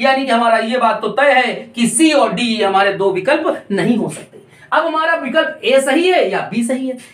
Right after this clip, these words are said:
इसके लिए हमें क्या करना होगा? अंतर्वृत्त की त्रिज्या, radius of incircle भी निकालना होगा। आइए देखते हैं radius of incircle आप कितने shortcut method से निकाल सकते हैं, कितने कम समय में। देखिए बच्चों, आपने अंतर्वृत्त की त्रिज्या का shortcut देखिएगा,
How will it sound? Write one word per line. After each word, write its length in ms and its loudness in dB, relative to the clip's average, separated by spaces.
इसके 240 0
लिए 100 0
हमें 160 -2
क्या 180 0
करना 220 -2
होगा? 220 4
अंतर्वृत्त 680 -2
की 160 -6
त्रिज्या, 380 0
radius 420 2
of 240 -4
incircle 460 0
भी 120 2
निकालना 380 0
होगा। 340 -8
आइए 220 -2
देखते 260 -2
हैं 380 -2
radius 340 2
of 180 0
incircle 400 2
आप 160 0
कितने 240 -2
shortcut 420 0
method 260 -2
से 120 -8
निकाल 280 0
सकते 240 -4
हैं, 100 -4
कितने 240 -6
कम 180 0
समय 220 -8
में। 160 -20
देखिए 260 0
बच्चों, 280 -6
आपने 420 2
अंतर्वृत्त 580 0
की 100 -2
त्रिज्या 360 0
का 120 2
shortcut 420 0
देखिएगा, 640 0